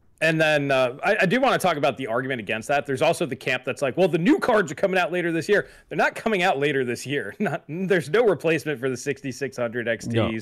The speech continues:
Speaker 1: or thirty sixties. There might not even be a thirty seventy class replacement this
Speaker 2: Mm.
Speaker 1: year. Um, so those cards I expect probably middle of next year to s-,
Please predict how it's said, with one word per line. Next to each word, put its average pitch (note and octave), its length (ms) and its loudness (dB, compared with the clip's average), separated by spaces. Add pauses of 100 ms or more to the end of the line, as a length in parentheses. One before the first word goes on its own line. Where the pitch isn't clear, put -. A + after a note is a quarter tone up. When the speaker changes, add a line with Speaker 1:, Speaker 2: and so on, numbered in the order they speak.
(440)
Speaker 1:
or B2 260 2
thirty C#3 360 0
sixties. B2+ 500 -2 (300)
There E3 120 0
might A#3 240 4
not A3+ 160 2
even F#3+ 220 2
be F3 140 4
a C#3 40 2
thirty E3+ 280 2
seventy C3 600 -2
class A2 400 -2
replacement G#2+ 640 -10
this C3+ 220 0
Speaker 2:
Mm. A#2 40 -2
Speaker 1:
year. G#2+ 200 -4 (360)
Um, A2+ 600 2 (380)
so C3 440 2
those A3 300 4
cards A#3 340 4
I F3+ 200 2
expect D#3+ 500 0 (320)
probably C#3+ 360 0
middle B2+ 460 -2
of G2 160 -10
next G#2 400 -10
year G2 240 -6
to F#2 80 -12
s-, - 160 -16